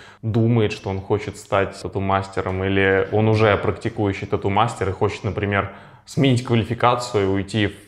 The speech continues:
в направление сакьянт, ну, не просто из-за эстетики, а, например, тоже по каким-то идейным соображениям.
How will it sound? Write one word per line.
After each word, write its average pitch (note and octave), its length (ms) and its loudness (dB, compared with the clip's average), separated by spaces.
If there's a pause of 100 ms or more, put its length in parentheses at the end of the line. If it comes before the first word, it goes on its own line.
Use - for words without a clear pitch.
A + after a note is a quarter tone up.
(140)
в G2+ 100 0
направление G#2 640 2
сакьянт, A2 760 0 (320)
ну, A#2 80 2
не G#2 80 2
просто C#3 400 2
из-за G#2 520 2
эстетики, G2+ 540 -2
а, F#2 60 0
например, G2 480 -2
тоже F#2 280 -4
по F#2 140 -10
каким-то F#2+ 500 -4
идейным F#2 380 -2
соображениям. F#2 840 -4